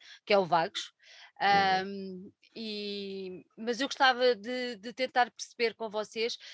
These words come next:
Speaker 1: se antes do Vagos, ah, acreditando nós que tudo vai para a frente e que vai acontecer, há alguma coisa programada, há alguma coisa preparada? Se tiveram que adiar, se tiveram de cancelar, como é que foi?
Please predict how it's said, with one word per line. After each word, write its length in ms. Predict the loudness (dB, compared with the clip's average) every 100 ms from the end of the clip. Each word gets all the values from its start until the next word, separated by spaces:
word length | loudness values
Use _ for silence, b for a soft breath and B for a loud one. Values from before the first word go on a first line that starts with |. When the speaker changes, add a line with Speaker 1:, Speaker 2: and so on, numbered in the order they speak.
| B
Speaker 1:
se 240 | -4 6
antes 380 | 6 6 2 -6
do 140 | -6 2
Vagos, 640 | 6 6 4 -4 -8 -10 b b _
ah, 440 | -2 0 0 0 -2
acreditando 520 | -4 -6 2 4 4
nós 280 | 4 2 2
que 160 | -8
tudo 240 | -14 -6 2
vai 100 | 2
para 120 | 2
a 40 | -2
frente 340 | -2 -4 -6
e 20 |
que 80 | 0
vai 180 | 2 2
acontecer, 540 | 0 -8 -8 -6 -6 -6 B B B _
há 140 | 8
alguma 340 | 8 6 2 4
coisa 260 | 4 4
programada, 760 | 0 -2 0 4 6 8 6 4 2 4 2 2
há 180 | 4 6
alguma 380 | 4 0 -10 -6
coisa 260 | -4 -4
preparada? 840 | -6 -6 2 6 6 4 0 -4 -8 b b -12
Se 220 | 0 2
tiveram 460 | 6 8 8 8
que 100 | 4 0
adiar, 520 | 2 6 8 8 6 2
se 160 | -8
tiveram 360 | -4 2 2 2
de 60 | -6
cancelar, 680 | -8 -8 -6 2 2 2 -2 -14
como 120 | -14
é 60 | -14
que 80 | -12
foi? 160 | -16